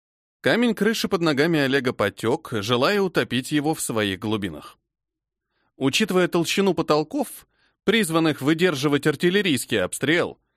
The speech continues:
план обидчивого аристократа вполне мог бы и сработать. Сразу становилось ясно.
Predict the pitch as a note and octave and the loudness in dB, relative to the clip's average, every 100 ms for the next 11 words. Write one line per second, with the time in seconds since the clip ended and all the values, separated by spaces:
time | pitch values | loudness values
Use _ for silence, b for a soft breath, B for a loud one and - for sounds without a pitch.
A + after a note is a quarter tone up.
0 | _ _ F2+ B2+ A#3+ A3+ F#3+ G#3 A3 G3 | _ _ 0 2 2 0 0 0 0 2
1 | F3+ E3+ D#3 - A#2 G2 A2 C#3 A3+ - | 2 2 2 0 0 2 0 0 -2 0
2 | G3 F3 A2+ A2+ A2 F#2+ G2+ A2 F3+ F#3+ | 2 2 2 2 0 0 0 0 0 0
3 | G3+ F#3 D2 - _ _ _ _ _ _ | 0 -4 -8 -18 _ _ _ _ _ _
4 | _ - D3+ G#3+ G#3+ G#3 E3 B2 G2 A2+ | _ -2 2 2 2 -2 0 0 0 -2
5 | - A2 F2+ - - | -2 -2 -2 -6 -18